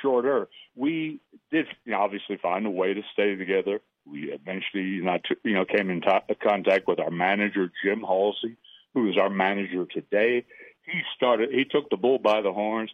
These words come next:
He negotiated a record contract for us. He acquired Ron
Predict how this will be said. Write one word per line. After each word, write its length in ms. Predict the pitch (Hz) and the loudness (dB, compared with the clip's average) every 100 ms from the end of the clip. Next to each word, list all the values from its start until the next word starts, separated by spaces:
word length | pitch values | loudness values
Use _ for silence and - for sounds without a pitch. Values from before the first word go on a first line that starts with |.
| - - _ | -14 -20 _
He 80 | 95 | -20
negotiated 760 | 87 78 95 101 104 95 90 67 | -14 0 0 2 0 0 -2 -6
a 60 | |
record 420 | 64 80 101 95 | -4 -2 0 -2
contract 600 | - 98 95 - 92 92 - | 0 0 0 0 0 0 0
for 260 | 90 92 | 2 2
us. 60 | 98 - - - - - - | 0 -4 -12 -18 -20 -20 -12
He 100 | 85 | -10
acquired 400 | - 92 92 85 | -2 2 2 2
Ron 380 | 78 90 92 | 2 2 2